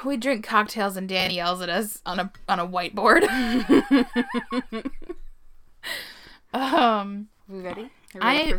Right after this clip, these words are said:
Speaker 1: I'm
Speaker 2: stories?
Speaker 1: ready.
Speaker 2: How are you doing?
Speaker 1: I'm going first. <clears throat>
Speaker 2: Yeah.
Speaker 1: All right. Uh, this is a good one. I had so much fun researching this one. So,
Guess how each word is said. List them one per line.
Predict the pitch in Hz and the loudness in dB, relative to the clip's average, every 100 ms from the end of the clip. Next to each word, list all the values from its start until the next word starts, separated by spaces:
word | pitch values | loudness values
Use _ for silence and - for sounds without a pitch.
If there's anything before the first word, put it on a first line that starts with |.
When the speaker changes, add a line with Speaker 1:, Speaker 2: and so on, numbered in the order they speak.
| - | 2
Speaker 1:
I'm | 202 302 | 0 2
Speaker 2:
stories? | |
Speaker 1:
ready. | 233 269 202 202 202 - - | 2 0 -2 -4 -8 -12 -12
Speaker 2:
How | |
are | 240 | -10
you | 196 | -8
doing? | 180 170 - - - | -8 -10 -16 -20 -10
Speaker 1:
I'm | 214 240 | -4 0
going | 233 220 | 0 2
first. | 247 185 - - | 0 0 -6 -10
<clears throat> | 240 247 247 185 - | -8 -4 -4 -6 -12
Speaker 2:
Yeah. | 160 - - - - - 185 | -14 -14 -20 -20 -20 -16 -4
Speaker 1:
All | 240 | 0
right. | 262 233 - - - - - - - - - - | 0 -2 -6 -20 -20 -20 -20 -20 -20 -20 -18 -4
Uh, | 226 226 202 - | 2 4 4 2
this | 196 247 202 | -4 -8 -6
is | |
a | 185 | -2
good | 185 170 | -2 0
one. | 175 | -2
I | - | 0
had | 214 208 185 | -2 -2 -2
so | 185 | -4
much | 156 175 | -6 -8
fun | - 165 | -10 -12
researching | 165 175 160 - 180 | -12 -14 -14 -14 -14
this | 175 - | -14 -14
one. | 165 180 - _ _ - - - - _ - - | -14 -14 -18 _ _ -20 -20 -20 -20 _ -20 -12
So, | - 254 214 214 | 0 2 2 0